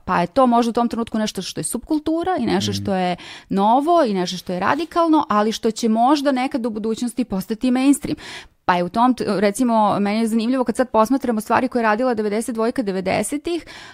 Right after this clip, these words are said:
Speaker 1: a, brojni umetnici koji su se tad, a, proglašavali alternativnim od strane nekih, sa-, ne, ne mislim da, da su sami sebe, nego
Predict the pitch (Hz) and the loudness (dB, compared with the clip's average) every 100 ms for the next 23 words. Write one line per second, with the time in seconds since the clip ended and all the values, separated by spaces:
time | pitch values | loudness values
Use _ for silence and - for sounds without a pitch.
0 | - 202 208 202 196 185 240 294 320 294 | -4 0 2 2 0 0 2 6 6 6
1 | 262 277 285 220 220 214 202 202 202 233 | 4 2 2 0 -2 -4 -4 -6 0 0
2 | 220 196 196 196 190 196 196 196 196 233 | 0 0 0 0 -2 0 0 2 2 0
3 | 233 202 202 233 233 185 165 - 180 160 | 0 2 2 2 0 -2 -2 -4 -6 -2
4 | 170 170 - 170 - 185 180 185 180 175 | -2 -2 -4 -6 -4 0 0 0 -2 -2
5 | 175 170 165 170 156 - - 185 - 214 | -2 -2 -4 -10 -12 -16 -12 -8 -6 -4
6 | 214 220 240 240 220 190 202 214 - 226 | -4 -4 -6 -6 -6 -4 -4 -6 -2 -2
7 | 220 - 196 190 170 175 | 0 0 -2 -2 -4 -2